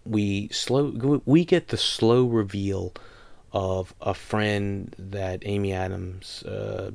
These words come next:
Camille, uh, becomes friends with, and I think it's, like, a suicide watch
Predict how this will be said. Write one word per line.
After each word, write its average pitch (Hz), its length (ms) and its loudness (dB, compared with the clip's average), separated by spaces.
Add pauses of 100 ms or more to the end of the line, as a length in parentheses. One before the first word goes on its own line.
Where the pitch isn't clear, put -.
(160)
Camille, 101 440 2 (640)
uh, 95 260 -2
becomes 98 320 -2
friends 107 300 0
with, 98 200 0
and 95 280 0
I 98 180 -4
think 147 240 -4
it's, - 160 -8
like, 92 140 -6
a 87 80 -8
suicide 98 540 -2
watch 92 580 -4